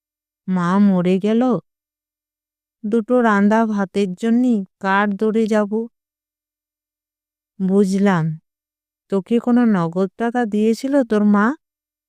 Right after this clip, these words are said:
"এক কোটি টাকা দিয়ে গেছে, মোর কাছে আছে সে টাকা। মুই তেলে ভাজা খাবার কিনে খাই হাটে হাটে, এক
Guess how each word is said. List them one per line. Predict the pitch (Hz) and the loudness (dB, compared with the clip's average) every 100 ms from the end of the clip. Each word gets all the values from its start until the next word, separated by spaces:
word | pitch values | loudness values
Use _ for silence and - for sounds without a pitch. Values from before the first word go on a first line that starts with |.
| _ _ _ _ _ _ _ _ _ _ _ _ - | _ _ _ _ _ _ _ _ _ _ _ _ -6
"এক | 220 233 _ | -4 -4 _
কোটি | - 262 269 | -4 -2 0
টাকা | - 262 269 262 | -2 -2 0 0
দিয়ে | 196 185 185 | 0 2 2
গেছে, | 160 135 - 139 147 _ _ _ _ _ _ _ _ _ _ _ _ | 0 -4 -8 -12 -12 _ _ _ _ _ _ _ _ _ _ _ _
মোর | 196 208 226 247 | 2 4 4 0
কাছে | 254 247 277 | -4 -4 0
আছে | 262 190 - 240 | 0 0 -2 -2
সে | 233 226 | 0 -2
টাকা। | 208 151 - 117 123 _ _ _ _ _ _ _ _ _ _ _ _ _ _ _ | -6 -8 -10 -12 -12 _ _ _ _ _ _ _ _ _ _ _ _ _ _ _
মুই | 196 208 247 | 4 6 6
তেলে | 247 202 180 190 | 2 0 2 2
ভাজা | 214 226 226 240 | 0 0 0 -2
খাবার | - 175 190 196 | -2 -2 0 0
কিনে | 202 240 269 262 | 0 -2 0 -2
খাই | - 196 202 | -6 -2 -2
হাটে | 208 175 147 151 | -2 -4 -6 -6
হাটে, | 151 135 - 151 _ _ _ _ _ _ _ _ _ _ _ _ _ _ _ _ - | -6 -8 -10 -14 _ _ _ _ _ _ _ _ _ _ _ _ _ _ _ _ -4
এক | 214 | 0